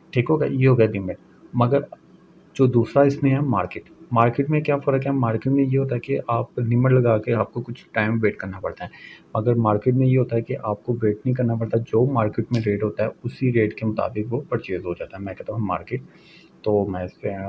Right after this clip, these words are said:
इसको set करता हूँ, understand करता हूँ। अब ये देखें यहाँ पे limit की option नहीं आ रही, तो जो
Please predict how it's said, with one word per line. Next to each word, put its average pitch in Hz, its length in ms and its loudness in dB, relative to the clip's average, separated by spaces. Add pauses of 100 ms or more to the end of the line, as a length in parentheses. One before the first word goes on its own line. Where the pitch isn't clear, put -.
(220)
इसको - 240 -8
set 92 240 -6
करता 107 240 -6
हूँ, 95 60 -6
understand 87 360 -8
करता - 240 -12
हूँ। 76 120 -14
अब 104 120 -6
ये 107 100 2
देखें 107 300 -4
यहाँ 107 160 -2
पे 107 180 -4
limit 107 320 -2
की 107 80 -2
option 143 360 -6
नहीं 104 280 -6
आ 76 120 -8
रही, - 120 -16 (380)
तो 117 60 -8
जो 113 160 4